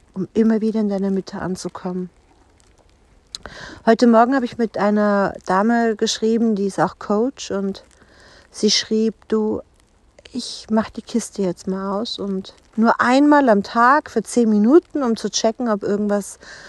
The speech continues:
super Wichtiges ist, wieder an. Aber ich glaube, wenn Corona jetzt zu Ostern vorbei ist,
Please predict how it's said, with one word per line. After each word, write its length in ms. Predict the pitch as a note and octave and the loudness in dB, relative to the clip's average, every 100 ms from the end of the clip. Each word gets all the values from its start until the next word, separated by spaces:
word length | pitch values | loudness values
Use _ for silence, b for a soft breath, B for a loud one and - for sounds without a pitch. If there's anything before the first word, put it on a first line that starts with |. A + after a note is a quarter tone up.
| B B | B B
super 360 | - G3 A3+ | -4 2 4
Wichtiges 480 | G#3+ - A#3+ G#3 G3+ | 2 -2 -2 -2 -2
ist, 240 | F3+ - G3 | -8 -8 -6
wieder 240 | F#3 D#3 | -4 -2
an. 260 | F#3+ A#3 F#4 _ _ b b b b b b - | -2 -2 -6 _ _ b b b b b b 0
Aber 640 | G#3 G#3+ A3 A3+ A3 A3 - - | 4 4 4 4 4 4 0 -10
ich 140 | G3+ | -8
glaube, 760 | - G3+ G#3+ A#3 A3 C4+ C4+ B3+ | 0 2 4 4 4 6 6 4
wenn 200 | G#3+ G3+ | 2 0
Corona 640 | - F#3+ F#3+ G#3 A3+ A#3 | -2 -4 -2 0 0 2
jetzt 680 | A3 G3 F#3+ - - - - _ _ _ _ _ | 2 2 0 -4 -18 -18 -20 _ _ _ _ _
zu 200 | - F3+ | -2 2
Ostern 440 | F#3 G3+ - G#3+ G#3 | 2 0 0 -2 0
vorbei 460 | G3+ F#3 F#3+ G3+ | -2 0 0 0
ist, 400 | C4 - - - | -2 -4 -10 -12